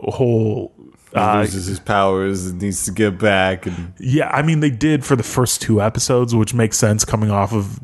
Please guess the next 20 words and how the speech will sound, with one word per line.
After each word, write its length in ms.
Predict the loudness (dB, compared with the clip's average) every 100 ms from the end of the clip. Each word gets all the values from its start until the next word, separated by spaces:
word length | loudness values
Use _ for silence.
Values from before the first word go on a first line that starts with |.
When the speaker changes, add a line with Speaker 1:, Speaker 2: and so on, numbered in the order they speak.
| 0
Speaker 1:
the 120 | 2
last 340 | 2 0 0
episode 300 | -2 2 0
of 100 | 0
Defenders, 500 | -4 -2 0 2 0 0
which 160 | -4
he, 160 | -6 -8 -12 -16 -16 _
essentially, 560 | -2 0 0 2 2 0 -6 -20 _
he 80 | 0
was 140 | 0
crushed 360 | 0 0 0 0
by 160 | 0
a 40 | 0
building 420 | 0 0 -2 -4
or 60 | -4
something 320 | -6 -6 -6
like 160 | -6 -4
that. 300 | -4 -4 -6
Speaker 2:
Oh, 360 | -2 0 0 -6 _ _ -2
okay. 520 | -2 0 0 0